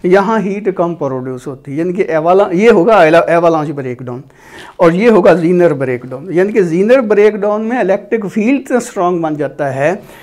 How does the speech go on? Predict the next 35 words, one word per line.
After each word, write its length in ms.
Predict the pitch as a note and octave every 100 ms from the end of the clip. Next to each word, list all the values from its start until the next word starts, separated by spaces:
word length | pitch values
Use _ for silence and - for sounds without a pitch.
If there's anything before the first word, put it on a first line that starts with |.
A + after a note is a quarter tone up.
| - -
डिप्लीशन 480 | F3 F3+ F3 F3+ E3+
रीजन 320 | D#3 F3 E3
के 140 | D#3
अंदर 300 | D3+ D3 G#3
कि 380 | C4+ - _ -
वो 140 | E3
इलेक्ट्रॉन 420 | D#3 D3+ D#3 D#3 D3
को 120 | D3
नॉकआउट 400 | C3+ B2 C3 B2+
कर 160 | -
देते 300 | A#2+ A#2+ A#2
हैं। 80 | B2+ - - - - - -
और 460 | F3 F#3 G3 G3 - -
जो 140 | D#3+ E3
ऑर्डिनरी 580 | D3+ D#3 G#3 D#4+ D#4+
हमारा 360 | B3+ G3 E3+ E3
डायोड 420 | E3 C#3 D3 D#3+
होता 260 | D3 C3+ C#3+
है 400 | C#3 D3+ G#3 - _ -
उसमें 300 | F#3 A3+ - D#3+
एवालांच 500 | E3+ F3 F3+ F3 F3
ब्रेकडाउन 520 | D3 C#3+ C3+ B2+ B2+
होती 360 | B2 A#2+ D3
है, 240 | C#3 E3 G#3+ - - -
तो 80 | F3
उसके 300 | G3 A#3 -
इलेक्ट्रॉन 640 | C4 G3 F3+ - F#3 A3+ A3
जो 60 |
है 60 | G3
इतनी 240 | F#3 G3
एनर्जी 680 | A3 F3 D#3+ E3+ A#3 A3 - - -
से 500 | E3+ F3 E3+ D#3+ C#3+
हिट 260 | G3+ - A#3+
करते 360 | G3 D#3+ F3+
हैं 440 | D#3+ D3+ D3+ G3